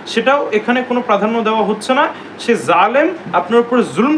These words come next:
করছে, আপনার উপর অত্যাচার করছে, এবং এটা আপনাকে দীর্ঘদিন মেনে নিতে হচ্ছে। এই যে একটা ধরেন রীতিমতো আপনি ফ্রিলি থেকেও যেন আপনি জেলের মধ্যে আছেন, আপনি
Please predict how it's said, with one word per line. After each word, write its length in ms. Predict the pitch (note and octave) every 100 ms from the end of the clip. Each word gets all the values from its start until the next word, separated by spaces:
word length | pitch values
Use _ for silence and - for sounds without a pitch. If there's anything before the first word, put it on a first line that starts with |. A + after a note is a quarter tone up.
| D4+
করছে, 260 | B3+ -
আপনার 240 | D#4 - A3
উপর 140 | G#3
অত্যাচার 420 | F#3+ F#3 A#3+ B3
করছে, 300 | A#3+ C4 -
এবং 300 | - G3+ G#3
এটা 140 | G3+ A#3
আপনাকে 260 | A#3 A#3+
দীর্ঘদিন 420 | B3 G3+ G#3+ G#3+ C4+
মেনে 200 | C#4+ D4+
নিতে 220 | B3+ E3
হচ্ছে। 180 | - - - - - - - - - - - - -
এই 240 | C#3+ G3
যে 120 | G#3 C#4+
একটা 500 | C#4+ - C#4 C4 - - - - - - E3
ধরেন 300 | F#3+ G#3 G3 F3
রীতিমতো 680 | F#3 F#3+ B3 A#3+ B3+ C#4 C4 - - - - -
আপনি 300 | F3+ F#3 C4 - -
ফ্রিলি 400 | G3+ A#3 C#4 D4+
থেকেও 520 | - C4 C4 B3 C4 - - - E3+
যেন 120 | G#3
আপনি 240 | A#3+ B3+
জেলের 300 | F#3 G#3+ G#3
মধ্যে 300 | F#3 D#3 C3+
আছেন, 240 | A#2+ - A2 - - -
আপনি 280 | - - B3+